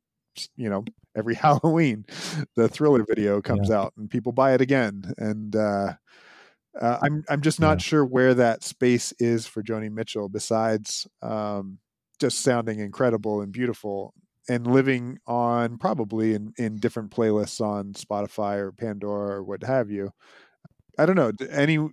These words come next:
Speaker 1: either of you wanna respond to that? Is there a space I'm overlooking that she would be found today?
Speaker 2: I think this will come up later, uh, and we'll talk about it some more, so I won't comment too much now. I think you're right,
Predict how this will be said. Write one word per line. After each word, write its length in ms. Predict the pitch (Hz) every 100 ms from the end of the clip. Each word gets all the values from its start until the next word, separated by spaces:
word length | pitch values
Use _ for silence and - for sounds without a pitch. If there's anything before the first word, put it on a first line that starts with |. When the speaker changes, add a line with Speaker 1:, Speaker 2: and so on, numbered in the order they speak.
| _
Speaker 1:
either 220 | 151 170
of 80 | 143
you 120 | 143
wanna 260 | 127 127 127
respond 640 | 110 - - _ 120 143
to 80 | 170
that? 240 | 175 208
Is 160 | 185 110
there 360 | 117 113 110 - -
a 160 | 113
space 340 | - - 120 -
I'm 140 | 117
overlooking 720 | 113 110 107 110 - 147 160 -
that 180 | - -
she 140 | -
would 180 | 139 135
be 280 | 139 131 131 _ _ _ _ _ _ _ _ _
found 360 | 131 131 147
today? 460 | - - 135 139 156 _ _ _ _ _ _
Speaker 2:
I 80 | 202
think 260 | - 185
this 220 | 160 151
will 80 | 127
come 220 | - 117
up 160 | 104 -
later, 380 | 101 110 156 202 - - _ _ -
uh, 160 | 98 95
and 120 | 98
we'll 100 | 101
talk 280 | 98 95 92
about 200 | 95 95
it 100 | 95
some 140 | - 90
more, 260 | 85 101
so 180 | 113 95
I 40 |
won't 200 | 98 107
comment 360 | 101 98 92 90
too 100 | -
much 300 | 90 87 -
now. 180 | 87 107
I 40 |
think 220 | 104 113
you're 80 | 90
right, 380 | 82 104 92 113